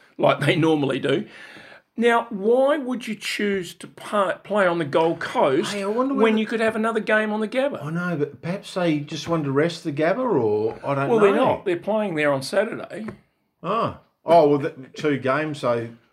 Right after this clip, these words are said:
Speaker 2: and then
Speaker 1: Well,
Speaker 2: the grand
Speaker 1: yeah,
Speaker 2: final.
Speaker 1: but, but
Speaker 2: I don't
Speaker 1: Richmond,
Speaker 2: know.
Speaker 1: well, but it was Richmond's choice.
Speaker 2: Yeah,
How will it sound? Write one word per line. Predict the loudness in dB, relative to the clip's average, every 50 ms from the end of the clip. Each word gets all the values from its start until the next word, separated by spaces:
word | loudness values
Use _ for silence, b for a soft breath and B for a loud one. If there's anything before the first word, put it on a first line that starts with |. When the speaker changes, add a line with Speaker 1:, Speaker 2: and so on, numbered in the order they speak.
| _ _ _ _
Speaker 2:
and | -8 -4 -2 0
then | 0 2 2
Speaker 1:
Well, | 2 4 4 4
Speaker 2:
the | 4 4
grand | 2 2
Speaker 1:
yeah, | 2 2 4 4
Speaker 2:
final. | 4 2 2
Speaker 1:
but, | 0 0 -2 -2 -2 -6 -12
but | -6 -4
Speaker 2:
I | -2
don't | 0 0
Speaker 1:
Richmond, | -2 0 0 -2 0
Speaker 2:
know. | 0 0 2
Speaker 1:
well, | 4 4 4 4
but | 2 0 0
it | 0
was | 2 2 2 2
Richmond's | 2 -4 -4 -4 -4 -8 -8 -8 -8 -10
choice. | _ -6 -2 0 0 0 -2 -6 -12 -8 -2
Speaker 2:
Yeah, | 0 0 2 2 2 2 0 -2